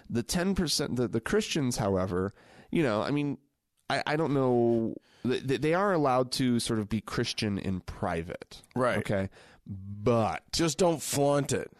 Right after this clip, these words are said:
Speaker 1: w-, if, if you're gonna do anything, Christians who are celebrating Christmas, uh, it says here, you know, you have to do it in private, and you have to warn the local authorities
Speaker 2: <laughs>
Speaker 1: beforehand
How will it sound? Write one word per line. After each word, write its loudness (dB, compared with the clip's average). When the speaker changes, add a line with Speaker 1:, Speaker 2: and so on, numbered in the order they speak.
Speaker 1:
w-, 0
if, -4
if -2
you're 2
gonna 2
do 2
anything, -2
Christians 0
who 2
are 2
celebrating 0
Christmas, -2
uh, 0
it -6
says 0
here, 2
you 0
know, 0
you 0
have -4
to -8
do -2
it -2
in -4
private, -2
and 0
you 0
have -4
to 2
warn 0
the 0
local 2
authorities 0
Speaker 2:
<laughs> -16
Speaker 1:
beforehand -4